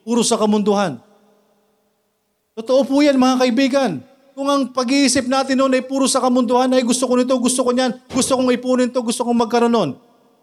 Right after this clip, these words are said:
Anong iniisip mo na ngayon nung naligtas ka na? New purpose, bagong layunin na. Gusto kong maglingkod sa Diyos. Parang ayoko na nito.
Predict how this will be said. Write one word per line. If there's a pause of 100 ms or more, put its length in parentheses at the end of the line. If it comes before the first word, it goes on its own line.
(160)
Anong
iniisip
mo
na
ngayon
nung
naligtas
ka
na? (320)
New
purpose,
bagong
layunin
na. (1400)
Gusto
kong
maglingkod
sa
Diyos. (2750)
Parang
ayoko
na
nito.